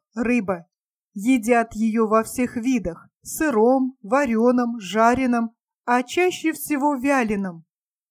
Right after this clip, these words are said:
Вяленая рыба называется юкола. Очищенную от внутренностей рыбу развешивают на деревянных рамах, вешалах.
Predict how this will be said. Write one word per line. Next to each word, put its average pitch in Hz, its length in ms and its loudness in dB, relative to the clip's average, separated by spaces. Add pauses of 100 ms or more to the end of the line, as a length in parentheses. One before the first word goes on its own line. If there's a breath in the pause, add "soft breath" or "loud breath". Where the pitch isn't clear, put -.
(240)
Вяленая 208 640 0
рыба 208 440 -4 (100)
называется 220 880 -2
юкола. 233 840 -2 (760)
Очищенную 254 920 0
от 214 200 -4
внутренностей 208 960 -2
рыбу 254 480 -2 (340 soft breath)
развешивают 277 1040 -2
на 302 140 -2
деревянных 294 680 -2
рамах, 220 720 -2 (280)
вешалах. 190 840 -4